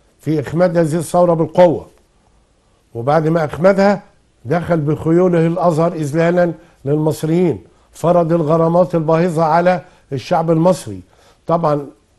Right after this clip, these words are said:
قبض على الثوار وأعدمهم، ونجح في إخمادها في القاهرة وفي الوجه الإيه؟ آه، البحري. ده غير إن الثورة دي، خلي بالكوا،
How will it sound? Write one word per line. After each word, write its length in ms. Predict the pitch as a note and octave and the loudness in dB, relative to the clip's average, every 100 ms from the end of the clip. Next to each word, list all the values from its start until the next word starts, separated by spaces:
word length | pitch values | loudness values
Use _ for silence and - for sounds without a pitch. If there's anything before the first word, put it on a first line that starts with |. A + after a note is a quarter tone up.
| _ _ _ - | _ _ _ 0
قبض 300 | G#3 F3 D#3 | 2 2 0
على 180 | D#3 | -2
الثوار 580 | D3 - D#3+ F3 F#3+ F#3 - - | -4 -2 0 4 4 2 -6 -8
وأعدمهم، 840 | C3+ C#3 D3+ D3+ F#3 D#3+ A2 F#2 - _ _ _ _ _ - | -4 0 0 4 2 2 -4 -8 -18 _ _ _ _ _ -10
ونجح 480 | A#2+ C#3 G3+ F3 C3+ | -4 0 2 0 -4
في 180 | E3+ D3+ | -8 -8
إخمادها 400 | - F#3+ F3 D3+ | -4 -4 -2 -4
في 100 | D3+ | -6
القاهرة 580 | - D#3 D#3+ G3 F#3 - - D3 | -4 0 2 2 0 -4 -12 -6
وفي 220 | C#3+ D#3+ | -4 -2
الوجه 340 | D#3 F3+ D3 | 0 0 -2
الإيه؟ 380 | D#3 D3+ D3+ C#3 - _ - | -4 -2 -2 -4 -8 _ -12
آه، 220 | C3 D3 D3 | -4 -2 -2
البحري. 440 | D3 G3 F#3 E3 | 0 0 0 -2
ده 140 | D3 | -2
غير 200 | D3 A3+ | -2 -2
إن 160 | G3+ E3 | -2 -4
الثورة 480 | D#3 - G3+ F#3 D#3 | -4 -4 -4 -2 -4
دي، 140 | F3 | -6
خلي 240 | - D3 C#3 | -8 -6 -4
بالكوا، 380 | E3 D#3+ E3 | -6 -6 -10